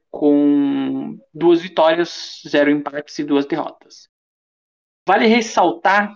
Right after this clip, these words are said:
que as japonesas não eram brincadeira, não. Elas eram pedreira de fato e um baita desafio, né?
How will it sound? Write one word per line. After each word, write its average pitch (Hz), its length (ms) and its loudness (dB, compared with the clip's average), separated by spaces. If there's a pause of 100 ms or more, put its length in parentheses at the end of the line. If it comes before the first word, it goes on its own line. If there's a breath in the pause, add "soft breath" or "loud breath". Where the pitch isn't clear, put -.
(140)
que 165 160 4
as 165 160 2
japonesas 170 580 0
não 196 300 2
eram 175 240 4
brincadeira, 180 760 2
não. 190 380 2 (600)
Elas 147 380 0
eram 156 560 0
pedreira 214 460 2
de 214 100 -4
fato 190 540 0 (100)
e 160 260 -6
um 175 180 0
baita 175 300 -2
desafio, 156 720 -2
né? 151 340 -2